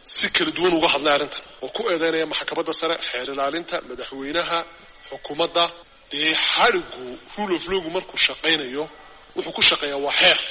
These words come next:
Mushkiladayna haysatee weli anaankaa golaha iyagani fahmi lahayn, laba sanno anigu aan ka qaylinay. War xeerkii ciqaabta oo dictator samaystay,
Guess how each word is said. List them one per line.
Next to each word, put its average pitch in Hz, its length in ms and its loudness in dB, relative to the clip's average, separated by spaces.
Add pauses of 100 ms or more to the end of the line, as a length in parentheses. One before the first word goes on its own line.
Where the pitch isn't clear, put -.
(380)
Mushkiladayna 208 600 -2
haysatee 165 460 0
weli 220 220 -4
anaankaa 196 500 0
golaha 180 320 2
iyagani 175 260 -2
fahmi 185 320 -4
lahayn, 180 200 0
laba 165 140 -4
sanno 185 280 -4
anigu 175 260 -4
aan 147 80 -10
ka 196 100 -8
qaylinay. 160 440 -6 (120)
War - 160 -6
xeerkii - 500 2
ciqaabta 175 580 0 (100)
oo 156 160 -8
dictator 160 500 -8
samaystay, 156 580 -6